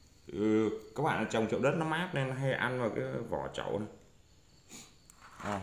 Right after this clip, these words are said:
rễ, rễ nó bén hết ở đây. Ừ, nhưng mà cây này bạn nào sưu tầm thì bóc nó ra vì cái chậu đất này gửi là rất là nặng. Đấy. Cây này nó được, ờ, gần hai gang này. Cây này cái dòng đây là thân, ờ,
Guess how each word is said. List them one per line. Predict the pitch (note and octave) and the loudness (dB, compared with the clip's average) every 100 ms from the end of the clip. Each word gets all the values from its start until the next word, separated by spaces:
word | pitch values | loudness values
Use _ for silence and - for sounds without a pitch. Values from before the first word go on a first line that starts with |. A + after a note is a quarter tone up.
| F#2+ | -4
rễ, | F2+ C#2 A2 | -2 0 2
rễ | G#2+ C#2 A2 | 2 0 0
nó | |
bén | B2+ F#2 F#2 | 2 2 2
hết | D3 D3 | 0 -4
ở | G2+ | -8
đây. | G#2 F#2+ - - - - - - - - | -10 -12 -18 -20 -20 -20 -20 -20 -20 -12
Ừ, | - G#2+ A#2 | -2 2 2
nhưng | B2+ C#3+ | 4 4
mà | C3 | 4
cây | C#3 | 4
này | C#3 B2+ | 4 4
bạn | G#2+ G#2 | 4 2
nào | A2 | 0
sưu | C3+ | 0
tầm | A#2+ A2+ | 4 4
thì | A2+ | 4
bóc | A#2+ C#3+ | 0 0
nó | D#3+ | 0
ra | C#3+ | 0
vì | A#2 A2 G#2 | 0 2 2
cái | G#2 | 0
chậu | C3+ F#2+ | -4 -2
đất | - F3 | -4 -4
này | G#2 | -6
gửi | E2 C#2+ | -4 -2
là | F2 | -2
rất | F2+ - C#3+ | -2 -2 -2
là | |
nặng. | A2+ G#2 - - - - - - | 0 -2 -6 -16 -20 -20 -20 -16
Đấy. | - D#2+ A2+ C#3 - - - - - - - - - - - - - - - - - - _ - - - - - - - | -4 -4 -4 -8 -16 -20 -20 -20 -20 -20 -20 -20 -20 -20 -20 -20 -20 -20 -20 -20 -20 -20 _ -20 -20 -20 -20 -20 -20 -8
Cây | A2+ | -2
này | A#2 G#2+ G2+ | 0 0 0
nó | A2+ | 2
được, | A2+ F#2 | 2 2
ờ, | - F#2+ E2+ - - - - - - - - - - - | 0 0 -2 -8 -20 -20 -20 -20 -20 -20 -20 -20 -20 0
gần | F#2+ G2 | 2 2
hai | A2 G#2 | 0 2
gang | A2 G#2+ G2 F2 - - | 2 2 -2 -8 -18 -18
này. | - - - - - - - - - - - - - - - - - - - - - | -16 -16 -18 -20 -18 -10 -10 -10 -18 -20 -20 -20 -20 -14 -10 -10 -8 -10 -12 -16 -4
Cây | A#2+ | 0
này | C3 A2 | 2 0
cái | B2+ | 0
dòng | A#2+ A2 G#2+ | 2 2 2
đây | A#2+ | 2
là | A#2 G#2+ | 0 -2
thân, | A#2+ A#2+ B2 | -2 -2 -4
ờ, | A#2+ B2 A2+ | -6 -6 -8